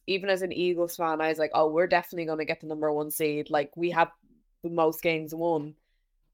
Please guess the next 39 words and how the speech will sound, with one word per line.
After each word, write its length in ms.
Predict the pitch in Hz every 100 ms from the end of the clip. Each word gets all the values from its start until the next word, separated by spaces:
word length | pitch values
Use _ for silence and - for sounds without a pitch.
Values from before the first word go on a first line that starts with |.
| -
And 120 | 170
look 140 | 175 170
what 140 | 160
happened. 420 | 170 - 151 135
Like, 240 | 160 151 -
we're, 580 | 160 156 151 151 147 -
we 140 | 170
lost 320 | 165 160 - -
two 100 | 165
games 320 | 156 156 156
in 80 | 151
a 60 |
row, 400 | 156 151 151 147
and 380 | 147 147 143 127 _ _ 160
the 480 | 156 151 151 151 - _ -
Cowboys 760 | - 175 175 170 165 165 160 147
and 300 | 151 170 165
the 60 | -
San 180 | 170 165
Francisco 400 | 156 160 - 160
forty-niners 880 | 165 147 151 151 147 147 151 - _ _ _ _ _ _ _ _ _ _ _ _ _ -
have 200 | 175 160
the 80 | 170
same 280 | - 170 160
record 360 | 165 - 156
as 120 | 151 156
us, 200 | 151 156
and 100 | 151
I 80 |
didn't 220 | 170 165 165
see 160 | 165
that 180 | 143 147
coming. 240 | 156 147
I 140 | 147 160
didn't 340 | 170 160 147 _ -
see 220 | - 165
anyone 360 | 156 160 151 151
being 220 | 156 151
within, 500 | 147 147 147 147 147